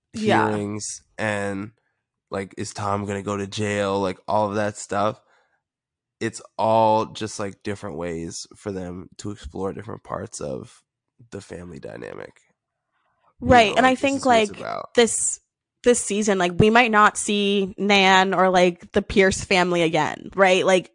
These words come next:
Speaker 1: eh, eh, for all we know, the Roy kids dealing with that, and that's just gonna be, like, them dealing with them purchasing that, right? Like, I think they're gonna just wrap up a lot of these different, like, storylines that have been going on for the last, I don't know, twenty something episodes,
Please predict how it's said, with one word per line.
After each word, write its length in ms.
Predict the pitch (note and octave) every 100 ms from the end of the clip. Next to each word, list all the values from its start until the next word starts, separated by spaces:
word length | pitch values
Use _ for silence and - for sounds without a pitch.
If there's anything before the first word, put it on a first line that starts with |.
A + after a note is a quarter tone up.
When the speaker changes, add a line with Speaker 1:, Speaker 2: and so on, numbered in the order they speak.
| _
Speaker 1:
eh, 120 | - -
eh, 140 | - - _ _ _ _ - F#3+
for 120 | - G#3+
all 160 | G#3+
we 160 | F#3+ F#3+
know, 540 | F3+ F3 E3+ D#3 E3+ -
the 100 | F3+
Roy 240 | F#3 F#3
kids 420 | F3+ F3+ E3+ - - - F#3+
dealing 220 | F#3 E3
with 100 | E3
that, 240 | E3 D#3 D3+
and 100 | D#3+
that's 180 | C#3+
just 140 | - -
gonna 140 | E3
be, 100 | D3+
like, 300 | D3 C#3 - -
them 260 | E3+ C#3+
dealing 320 | D3 A#2+ F2 -
with 280 | D3 - _ _ _ _ -
them 160 | C#3+ -
purchasing 420 | - - - -
that, 160 | D#2 -
right? 220 | D3+ -
Like, 180 | F3+ - - - -
I 80 |
think 180 | G3 A3
they're 100 | A3
gonna 140 | G#3 G3+
just 160 | G3
wrap 320 | F3 E3+ E3+ E3+
up 160 | E3
a 40 | F3+
lot 200 | E3 D#3+
of 120 | D#3+
these 180 | E3 D#3+
different, 320 | D#3+ E3 C#3+
like, 240 | D#3 D3+ -
storylines 720 | - - D#3+ D3+ D#3 D#3+ E3+
that 80 | E3
have 100 | E3
been 100 | D#3+
going 260 | D#3+ D3+ D3+
on 200 | C#3+ C#3+
for 260 | - D#3 D3+
the 80 |
last, 580 | D#3 D3 C#3 D3+ - - _ _ _ D#3+
I 60 |
don't 100 | E3
know, 140 | C3+ F#2+ -
twenty 300 | - D#3 D#3
something 320 | D#3+ D#3+ D#3
episodes, 720 | C#3 - - F3+ F#3 F#3+ -